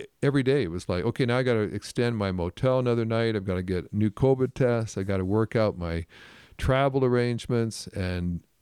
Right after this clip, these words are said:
so I, even when I get to the airport and the flight's going, because it's been changed, uh, now this partner with, with Delta Airlines, they can't print my boarding pass. They've got to call,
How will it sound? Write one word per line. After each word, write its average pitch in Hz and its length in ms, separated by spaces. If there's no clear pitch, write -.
so - 260
I, 110 80
even 156 240
when 151 100
I 123 100
get 123 260
to 131 100
the 110 120
airport 120 500
and 92 160
the 92 80
flight's 107 380
going, 107 560
because 131 340
it's 120 120
been 107 200
changed, 110 680
uh, 92 180
now 101 640
this 98 300
partner 107 360
with, 92 340
with 92 160
Delta 101 320
Airlines, 101 640
they 101 140
can't 104 400
print 107 220
my 95 200
boarding 90 420
pass. 73 320
They've 90 160
got 92 240
to 95 80
call, 95 600